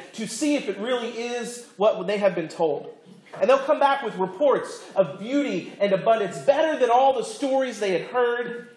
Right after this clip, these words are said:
but also stories of giants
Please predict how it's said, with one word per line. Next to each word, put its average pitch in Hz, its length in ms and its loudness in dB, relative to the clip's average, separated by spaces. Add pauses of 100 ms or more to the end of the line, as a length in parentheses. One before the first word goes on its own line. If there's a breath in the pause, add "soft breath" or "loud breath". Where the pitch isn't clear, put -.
(600)
but - 80 2
also 285 360 2
stories 262 760 -6
of 185 160 -8
giants 180 800 -6